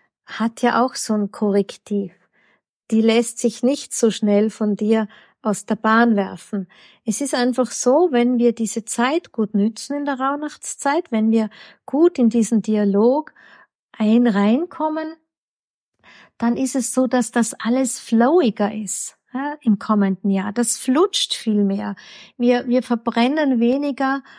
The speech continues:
am Wegesrand unnötige Strecke, unnötige Energie, sondern wie ich das immer formuliere, wir sind mit den Energien und das Leben, die Seele, das Universum brauchen weniger Hinweise an uns loszuschicken,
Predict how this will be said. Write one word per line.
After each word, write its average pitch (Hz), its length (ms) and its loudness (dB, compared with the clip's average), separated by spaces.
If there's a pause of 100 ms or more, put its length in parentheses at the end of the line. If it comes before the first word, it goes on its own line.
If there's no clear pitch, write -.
(160)
am 214 220 2
Wegesrand 262 1120 0
unnötige 240 720 0
Strecke, 254 720 -4
unnötige 233 720 2
Energie, 220 640 2 (320)
sondern 240 400 2
wie 233 180 -2
ich 285 120 -6
das 277 200 -4
immer 254 220 0
formuliere, 226 720 0 (300)
wir 226 160 4
sind 302 460 -2 (140)
mit 254 480 0
den 240 140 0
Energien 220 760 0 (340)
und 233 240 2
das 233 140 -2
Leben, 254 360 0
die 247 100 -2
Seele, 226 340 2
das 214 180 -4
Universum 226 640 0 (460)
brauchen 233 640 2
weniger 247 460 2
Hinweise 208 800 0
an 226 160 0
uns 240 360 0
loszuschicken, 262 920 -2